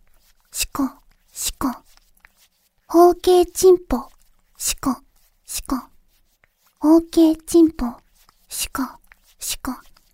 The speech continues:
方形チンポ、シコ、シコ。あなた様は、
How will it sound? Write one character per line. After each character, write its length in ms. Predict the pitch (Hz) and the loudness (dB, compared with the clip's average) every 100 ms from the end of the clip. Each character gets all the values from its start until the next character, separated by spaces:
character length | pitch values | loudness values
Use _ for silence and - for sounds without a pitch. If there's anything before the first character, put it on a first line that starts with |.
| _ _ _ _ _ | _ _ _ _ _
方 240 | 302 320 | 0 0
形 320 | 320 - 311 302 - | 0 -2 -2 -2 0
チ 160 | 330 | 4
ン 100 | 320 - | 4 0
ポ、 80 | - - _ _ _ _ - | -16 -18 _ _ _ _ -14
シ 200 | - - | -10 -8
コ、 180 | 262 240 _ _ _ _ _ _ - | -10 -12 _ _ _ _ _ _ -16
シ 200 | - - | -10 -10
コ。 100 | - 254 - _ _ _ _ _ _ _ _ _ _ _ _ _ _ _ _ _ _ _ _ _ _ _ _ _ _ _ _ _ _ _ _ _ _ _ _ _ | -4 -4 -6 _ _ _ _ _ _ _ _ _ _ _ _ _ _ _ _ _ _ _ _ _ _ _ _ _ _ _ _ _ _ _ _ _ _ _ _ _
あ 100 | 311 | 4
な 140 | 302 339 | 4 4
た 100 | 381 | 2
様 340 | - 294 254 | 4 4 4
は、 300 | 233 233 247 | 0 -4 -10